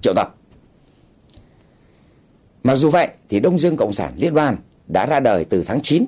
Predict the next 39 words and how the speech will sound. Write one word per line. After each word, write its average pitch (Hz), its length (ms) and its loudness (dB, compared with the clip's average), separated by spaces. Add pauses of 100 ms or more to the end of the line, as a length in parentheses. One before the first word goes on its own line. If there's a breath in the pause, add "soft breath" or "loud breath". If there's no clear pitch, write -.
(160)
năm 117 220 -2
một 101 80 -4
nghìn 82 300 -4
chín 113 160 -4
trăm 127 260 -2 (140)
hai 123 160 -2
mươi 117 100 2
chín 123 260 0 (380)
vẫn 110 180 0
tiếp 190 240 -2
tục - 220 -4
hoạt - 160 -10
động. - 140 -8 (1300 soft breath)
Sự 147 240 0
ra 202 120 2
đời 147 320 2 (280)
của 110 120 2
ba 190 180 0
tổ 117 180 0
chức 131 140 -2
cộng 143 120 0
sản 85 320 -2 (380)
có 113 120 0
tác 190 180 -6
dụng 175 220 -4
tích - 180 -6
cực, 120 200 0 (760)
đó 98 160 0
là 151 140 0
làm 101 280 -2
cho 151 200 -2
phong 147 180 -4
trào 82 300 -6 (380)
cách 180 180 -2
mạng 78 200 -4
phát 175 180 -6
triển 69 260 -4
mạnh 80 180 -8
hơn. 120 200 -4